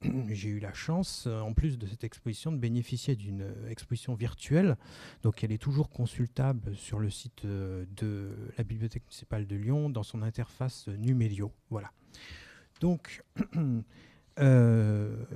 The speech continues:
dernier élément, comme vous me l'introduisiez, euh, en deux mille seize, euh, j'ai pu, euh,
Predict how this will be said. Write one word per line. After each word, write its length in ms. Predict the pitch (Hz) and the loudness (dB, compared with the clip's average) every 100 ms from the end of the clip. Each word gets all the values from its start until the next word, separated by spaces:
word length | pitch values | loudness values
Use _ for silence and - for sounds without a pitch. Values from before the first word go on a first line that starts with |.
| - 117 | -10 2
dernier 480 | 113 135 147 127 | 6 8 6 6
élément, 320 | 113 113 160 160 | 4 4 2 2
comme 220 | 127 113 | 0 0
vous 220 | 107 110 | -2 -4
me 640 | 107 104 104 101 110 120 - _ _ - - | -4 -4 -6 -6 -8 -12 -14 _ _ -20 -10
l'introduisiez, 1080 | 120 117 120 - 113 113 127 123 170 190 170 - | -2 0 0 -2 -4 0 -2 2 4 4 2 -2
euh, 340 | 117 113 110 113 - | -2 0 -2 -6 -6
en 120 | 131 | -2
deux 140 | 131 151 | 2 4
mille 180 | 147 139 | 4 0
seize, 440 | - 180 202 131 | 0 4 4 2
euh, 220 | 117 120 | 0 0
j'ai 260 | 110 113 123 | -2 -2 -2
pu, 380 | - 151 156 151 | -2 -2 0 0
euh, 360 | 110 107 104 | -2 -6 -8